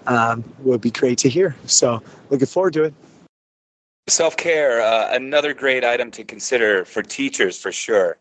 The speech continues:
Speaker 2: Uh, great point, Matt. Um, so having a second job with the gym sounds like more work, and it definitely is. It's taken the place of the school coaching I used to do, but it's also a place where I'm around fitness and friends,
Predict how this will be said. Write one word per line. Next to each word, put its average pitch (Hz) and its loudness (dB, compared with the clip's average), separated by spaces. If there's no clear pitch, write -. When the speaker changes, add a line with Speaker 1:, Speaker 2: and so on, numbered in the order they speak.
Speaker 2:
Uh, 92 -2
great 113 -2
point, 110 0
Matt. 95 -2
Um, 98 -2
so 120 2
having 143 -2
a 117 0
second 113 -4
job 107 2
with 113 -6
the 98 -12
gym 113 -8
sounds 170 0
like 170 2
more 123 4
work, 107 -2
and 123 0
it 127 -4
definitely 165 0
is. 104 2
It's 101 -14
taken 123 -6
the 110 -10
place 120 -2
of - -20
the 104 0
school 127 2
coaching 120 0
I 113 2
used 113 -2
to 117 -10
do, 110 0
but 110 0
it's 135 0
also 170 2
a - -2
place 135 0
where 127 2
I'm 123 0
around 113 0
fitness 127 0
and 107 -4
friends, 120 -2